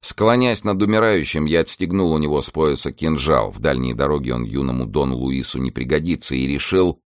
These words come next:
убираться отсюда поскорей. В этот миг у меня за спиной прозвучала негромко высвистанная музыкальная рулада. Тирури-та-та.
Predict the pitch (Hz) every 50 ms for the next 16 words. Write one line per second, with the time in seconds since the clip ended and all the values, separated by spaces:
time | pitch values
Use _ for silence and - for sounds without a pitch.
0 | _ _ - 76 69 64 82 71 73 71 73 - - 73 71 67 - - 67 62
1 | 58 57 - 60 - - - 67 62 58 55 50 50 - 65 76 90 85 78 -
2 | 78 - - 98 104 110 104 104 - - _ _ _ _ _ _ _ _ _ _
3 | _ _ _ - 78 78 78 82 85 82 82 67 73 76 - - 82 78 82 85
4 | 85 - 69 73 65 60 69 67 - 80 71 69 71 69 67 58 67 82 90 87
5 | 85 - 76 76 69 67 78 73 - - 69 67 - _ - 69 69 69 69 67
6 | 65 65 65 67 65 - 65 65 - 73 69 67 65 64 64 64 64 64 62 67
7 | 69 65 65 60 53 50 50 50 - _ _ _ _ _ _ _ - 60 58 62
8 | 62 65 76 78 - _ - 104 113 - _ _ 92 87 85 85 85 85 87 _